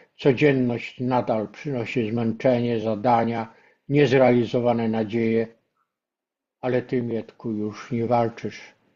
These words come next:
bo Mietek wie, że był snem Mieczysława i to nie było złudzenie, lecz dar doświadczenia.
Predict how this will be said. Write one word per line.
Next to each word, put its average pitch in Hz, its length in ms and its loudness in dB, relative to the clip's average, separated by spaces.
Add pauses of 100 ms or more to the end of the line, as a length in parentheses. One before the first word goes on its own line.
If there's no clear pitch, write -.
(520)
bo 123 180 2
Mietek 127 460 2
wie, 113 520 2
że 107 140 -6
był 120 280 -2
snem 120 460 -2
Mieczysława 123 840 0 (300)
i 143 100 -4
to 139 440 4
nie 127 180 0
było 120 280 0
złudzenie, 113 720 0
lecz 107 260 -6
dar 117 380 2
doświadczenia. 113 1120 -4